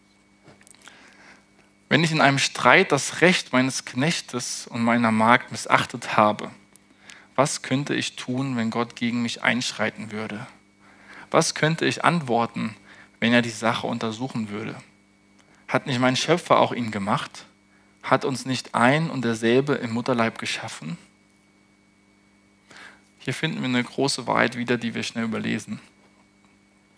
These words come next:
Wer spricht hier? Hier spricht jemand, der Herr über Sklaven ist, über seine Sklaven.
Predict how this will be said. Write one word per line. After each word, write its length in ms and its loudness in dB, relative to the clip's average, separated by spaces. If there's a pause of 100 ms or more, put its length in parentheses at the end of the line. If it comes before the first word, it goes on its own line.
(320)
Wer 140 4
spricht 400 0
hier? 220 -6 (240)
Hier 80 -8
spricht 440 -2
jemand, 400 2 (520)
der 80 2
Herr 400 6
über 200 0
Sklaven 680 2
ist, 420 -12 (440)
über 320 4
seine 260 -4
Sklaven. 720 -2